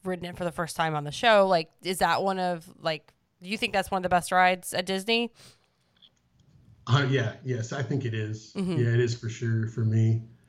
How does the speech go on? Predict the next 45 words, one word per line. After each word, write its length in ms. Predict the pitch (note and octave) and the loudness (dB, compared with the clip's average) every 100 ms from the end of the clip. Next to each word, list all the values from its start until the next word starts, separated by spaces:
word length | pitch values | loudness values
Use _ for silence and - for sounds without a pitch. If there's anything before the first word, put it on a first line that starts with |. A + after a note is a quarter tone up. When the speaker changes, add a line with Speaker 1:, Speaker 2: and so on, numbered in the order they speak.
| _ _ | _ _
Speaker 1:
So 260 | - D3+ C#3 | -14 -12 -10
entertaining. 600 | C3 C3 C#3 C#3 C3+ C#3+ _ _ - - | -12 -14 -14 -12 -12 -14 _ _ -6 4
Oh, 140 | A#3 | 6
it 60 | C4+ | 4
didn't 180 | F#4 D#4+ | 2 4
have 220 | C#4 A3 | 4 6
the 180 | A3+ G#3 | 4 6
holiday 440 | G#3 A3 G3+ F3+ | 4 2 0 -2
remix 560 | E3 E3 D#3+ D3 - - | -4 -8 -6 -6 -8 -8
yet, 260 | C3+ A2+ | -6 -6
did 140 | - D3+ | -6 -8
it? 180 | C3+ - _ | -10 -14 _
Does 140 | D#3+ | -14
it 60 | D#3+ | -10
just 160 | E3 F3+ | -8 -4
have 140 | E3+ | 0
Speaker 2:
It 40 | |
Speaker 1:
the 80 | B2+ | 2
regular 280 | A#2 E3 G#3 | 2 2 2
Speaker 2:
didn't 120 | F#3 | 0
yet. 140 | D3 B2+ | 0 0
Speaker 1:
songs? 100 | C3+ | -2
Speaker 2:
I 20 | |
was 140 | D#3 C3+ | -2 -4
Speaker 1:
Okay. 80 | D#3 | -2
Speaker 2:
wondering 260 | F#3+ F#3 | 0 -2
if 140 | E3+ D#3+ | -4 -8
it 80 | C#3+ | -14
would, 240 | D#3+ D#3+ | -14 -12
and 80 | C#3 | -10
it 80 | B2 | -6
Speaker 1:
Mm-hmm. 100 | - | -4
Speaker 2:
didn't. 240 | B2 A2+ | -4 -6
No. 380 | A#2+ A#2+ A2+ G#2+ - D#3+ | -8 -6 -8 -8 -12 -6
Speaker 1:
Okay. 180 | F3+ E3 D3 | -2 0 0
Speaker 2:
Um, 120 | A2+ - | -2 -6
Speaker 1:
What 140 | G3+ B3+ | -4 2
songs 280 | A3 A3 B3 | 2 2 0
did 120 | G#3 | -4
you 100 | F3+ | -4
get? 220 | D3+ - - - _ _ _ _ _ _ _ _ _ _ _ _ _ _ - _ _ - | -4 -8 -14 -20 _ _ _ _ _ _ _ _ _ _ _ _ _ _ -20 _ _ -4
Speaker 2:
Um, 540 | B2+ A#2+ A#2 A2 G#2 G#2+ | -2 2 4 2 2 0
that 280 | B2 C3+ | 0 0
particular 580 | - C3+ C#3 A#2 C3 B2 | -4 -4 -2 2 2 2
time, 680 | A2+ B2 A#2+ A#2 A#2 A#2 | 0 0 4 4 6 4